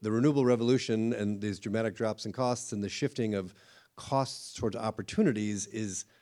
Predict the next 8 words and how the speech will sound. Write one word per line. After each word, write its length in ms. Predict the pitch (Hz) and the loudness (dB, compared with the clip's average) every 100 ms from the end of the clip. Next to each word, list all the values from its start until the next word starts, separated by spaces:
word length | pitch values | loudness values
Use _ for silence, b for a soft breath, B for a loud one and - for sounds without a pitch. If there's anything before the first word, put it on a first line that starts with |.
| b b - | b b -10
maybe 640 | 113 127 165 165 147 123 - | -2 2 4 4 2 -2 -4
happening 560 | 131 - 120 117 113 | -4 0 0 2 0
just 300 | - 131 - | 0 -2 0
in 100 | 123 | -2
time 320 | 110 117 104 98 | 0 -2 -2 -2
to 120 | 104 | -4
rescue 420 | 98 104 - 92 | -4 -6 -6 -8
us. 360 | 85 - - | -8 -6 -6